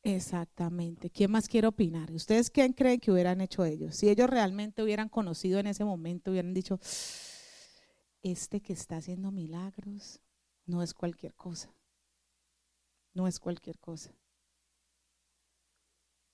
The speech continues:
Lo hubieran creído, ¿verdad? Pero ¿qué hicieron ellos? Vinieron y dijeron al Señor, "Señor, mire lo que hay. ¿Usted cree que con esto vamos a alimentar a toda esta gente que hay aquí?".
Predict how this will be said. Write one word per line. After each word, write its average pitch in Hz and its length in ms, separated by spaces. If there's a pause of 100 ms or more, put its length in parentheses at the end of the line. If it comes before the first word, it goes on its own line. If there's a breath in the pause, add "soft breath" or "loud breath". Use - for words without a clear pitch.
(200)
Lo 185 140
hubieran 165 320
creído, 165 460 (340)
¿verdad? 175 320 (380)
Pero 240 260
¿qué 240 140
hicieron 277 400
ellos? 233 500 (580)
Vinieron 220 380
y 262 60
dijeron 240 180
al 240 60
Señor, 226 240
"Señor, 233 680 (1000)
mire 247 240
lo 320 160
que 226 240
hay. 262 400 (100)
¿Usted 254 200
cree 330 200
que 320 120
con 220 260
esto 254 280
vamos 311 200
a 320 40
alimentar 240 420
a 277 80
toda 370 480
esta 339 240
gente 320 320
que 320 120
hay 302 60
aquí?". 339 240